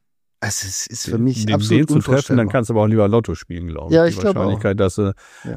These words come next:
Speaker 2: dass du da alle Treffer kriegst, ist, ist wesentlich größer.
Speaker 1: Ja, weil auch wenn dir zum Beispiel dann noch fünfhundert Meter Taxi fährt,
Speaker 2: Ja.
Speaker 1: er wird befördert, also ist
Speaker 2: Ja.
Speaker 1: es Bereitschaftszeit, also ist das ganze Ding in der Tonne.
Speaker 2: Ja.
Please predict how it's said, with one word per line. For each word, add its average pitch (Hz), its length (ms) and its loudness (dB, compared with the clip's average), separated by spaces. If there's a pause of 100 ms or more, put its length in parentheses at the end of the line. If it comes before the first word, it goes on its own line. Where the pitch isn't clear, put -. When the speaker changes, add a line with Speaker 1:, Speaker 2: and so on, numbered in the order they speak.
Speaker 2:
dass 95 140 -6
du 104 80 -8
da 95 540 0
alle 110 260 -4 (420)
Treffer 104 400 2
kriegst, - 340 -2
ist, 90 220 -8
ist 113 420 -8
wesentlich 104 360 -2
größer. 95 400 -2 (120)
Speaker 1:
Ja, 208 140 2
weil 143 140 2
auch 147 160 4
wenn 147 160 2
dir 139 120 2
zum 139 200 -2
Beispiel 139 320 -2
dann 139 160 0
noch 135 180 -2
fünfhundert 139 600 -6
Meter 127 220 -2
Taxi - 380 -10
fährt, - 460 -12 (680)
Speaker 2:
Ja. 117 220 -6 (680)
Speaker 1:
er 147 180 -2
wird 156 160 -4
befördert, 131 640 -2
also 127 500 -2
ist 139 200 -4
Speaker 2:
Ja. 170 100 4 (100)
Speaker 1:
es 208 60 -2
Bereitschaftszeit, 175 800 -2
also 135 180 -4
ist - 240 -12
das 147 140 -16
ganze 180 380 -2
Ding 170 260 -4
in 165 240 -8
der 165 160 0
Tonne. 117 360 -8 (760)
Speaker 2:
Ja. - 160 -2